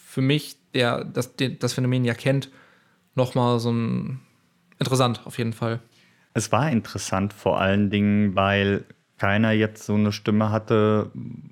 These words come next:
Speaker 2: wo
Speaker 1: Es,
Speaker 2: man
Speaker 1: ja.
Speaker 2: gesagt haben könnte, „Oh, da, wie hört sich das denn an?“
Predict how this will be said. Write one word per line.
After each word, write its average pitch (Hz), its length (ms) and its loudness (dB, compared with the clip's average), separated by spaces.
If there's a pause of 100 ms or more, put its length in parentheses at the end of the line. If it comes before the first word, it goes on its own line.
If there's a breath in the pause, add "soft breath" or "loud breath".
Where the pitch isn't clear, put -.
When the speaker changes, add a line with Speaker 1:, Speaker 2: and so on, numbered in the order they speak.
(440)
Speaker 2:
wo 110 80 2
Speaker 1:
Es, 107 60 4
Speaker 2:
man 104 320 0 (220)
Speaker 1:
ja. 123 60 -4
Speaker 2:
gesagt 104 440 0
haben 107 280 0 (120)
könnte, 110 380 2
„Oh, 110 320 4
da, 104 300 -2
wie 110 40 2
hört 113 160 2
sich - 160 -6
das - 240 -6
denn 95 160 -2
an?“ 87 220 -4